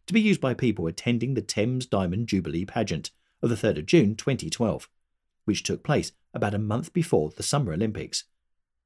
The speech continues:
The new lift was manufactured by a company in Germany. The bridge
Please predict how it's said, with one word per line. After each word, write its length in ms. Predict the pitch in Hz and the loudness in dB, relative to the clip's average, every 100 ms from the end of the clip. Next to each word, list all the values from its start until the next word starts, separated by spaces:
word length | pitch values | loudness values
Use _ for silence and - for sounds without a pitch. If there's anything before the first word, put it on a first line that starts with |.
| _ _ _ _ | _ _ _ _
The 100 | 110 | -2
new 200 | 117 117 | 4 4
lift 300 | 127 101 - | 6 2 2
was 120 | 92 | -2
manufactured 540 | 113 135 - 143 - 80 | 0 0 0 -4 -4 -2
by 160 | 113 | 0
a 40 | 107 | 2
company 400 | 170 160 76 76 | 2 2 0 -4
in 80 | |
Germany. 440 | 82 113 95 71 - _ _ _ _ _ _ _ _ _ _ - | 0 2 2 -4 -10 _ _ _ _ _ _ _ _ _ _ 2
The 80 | 127 | 6
bridge 380 | 233 190 - | 8 8 4